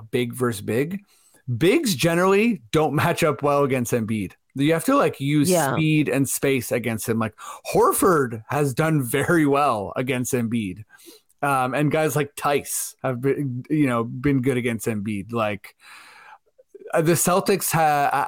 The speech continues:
Speaker 1: I, I
Speaker 2: I have no memory of Tice being good against Embiid, but I will take your word
Speaker 1: Well,
Speaker 2: for
Speaker 1: like, sorry,
Speaker 2: it.
Speaker 1: it's not
Speaker 2: I will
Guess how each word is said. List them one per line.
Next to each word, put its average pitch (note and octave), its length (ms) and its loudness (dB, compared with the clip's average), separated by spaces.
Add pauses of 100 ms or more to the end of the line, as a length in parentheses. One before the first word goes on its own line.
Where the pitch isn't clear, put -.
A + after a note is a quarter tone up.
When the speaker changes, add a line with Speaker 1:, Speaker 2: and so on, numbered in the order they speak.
(160)
Speaker 1:
I, A3 60 0
I A3+ 40 4
Speaker 2:
I A3 40 4
have G#3 120 2
no G3+ 220 4
memory F3+ 380 2
of E3 140 0
Tice D#3+ 340 -2
being D#3+ 260 0
good D3+ 220 -4
against E3+ 380 -2
Embiid, G3+ 340 0
but F3+ 120 2
I D3+ 120 2
will D3+ 160 0
take D3 360 -6
your A#3+ 100 2
word A3+ 260 -2
Speaker 1:
Well, B3 80 6
Speaker 2:
for B3 80 6
Speaker 1:
like, - 80 0
sorry, G#3+ 320 4
Speaker 2:
it. - 0 -
Speaker 1:
it's - 240 -2
not B3 180 4
Speaker 2:
I C4 80 2
will C#4 140 4